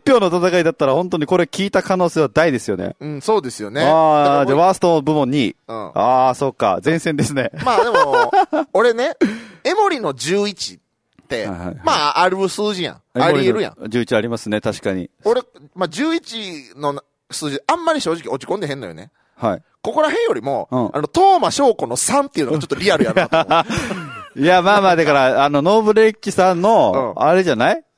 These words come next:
Speaker 1: 二人のトークが、本当に好きだった方なんじゃない？
Speaker 2: あー、なるほどね。
Speaker 1: うん。
Speaker 2: あと、真の一とかもものすごいリアルやなと思うわ。
Speaker 1: 真の一はリアルですね。
Speaker 2: うん。この位置が気になって、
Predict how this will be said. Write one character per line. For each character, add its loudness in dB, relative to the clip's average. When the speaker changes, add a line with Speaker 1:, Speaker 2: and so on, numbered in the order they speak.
Speaker 1:
二 2
人 -2
の 0
ト 4
ー -6
ク -4
が、 2
本 -2
当 -2
に -4
好 -6
き -10
だ 0
っ -6
た -4
方 -4
な -2
ん 2
じ 2
ゃ 2
な 4
い？ 2
Speaker 2:
あ -6
ー、 -16
な 2
る 0
ほ -2
ど -4
ね。 -6
Speaker 1:
う -10
ん。 0
Speaker 2:
あ -16
と、 -14
真 -4
の -8
一 -10
と -4
か -6
も -10
も -8
の -2
す -6
ご 0
い -4
リ -2
ア 0
ル -4
や -6
な -12
と -12
思 -12
う -12
わ。 -10
Speaker 1:
真 -4
の 0
一 -4
は 2
リ 0
ア 2
ル 0
で -4
す -14
ね。 0
Speaker 2:
う -2
ん。 0
こ 0
の 0
位 -4
置 -10
が -4
気 -12
に -8
な -2
っ -8
て、 -4